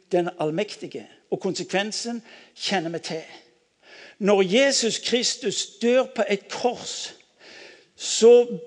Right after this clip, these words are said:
peker det tilbake på det som egentlig var den opprinnelige planen ifra Gud. Og dette er så viktig for deg å få tag i. Fordi vi må gå tilbake igjen om vi skal forstå det som er situasjonen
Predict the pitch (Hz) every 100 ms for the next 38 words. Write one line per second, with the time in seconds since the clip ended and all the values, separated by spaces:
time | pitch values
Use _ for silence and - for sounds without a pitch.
0 | - 262 254 - 254 196 233 240 202 165
1 | 247 214 - 233 233 208 226 - 220 208
2 | - - 247 277 294 254 214 208 196 190
3 | 185 196 - 196 - 175 160 220 285 269
4 | 220 202 156 202 190 - - - 196 226
5 | 254 269 269 220 - 190 185 185 165 151
6 | - 147 302 - 220 - 226 208 - 208
7 | 202 196 190 147 160 185 214 240 - _
8 | _ _ - - - 226 185 240 262 247
9 | 240 226 240 240 233 254 240 214 196 254
10 | 240 214 202 - 196 196 - - 220 208
11 | 190 208 180 190 160 190 175 - 196 208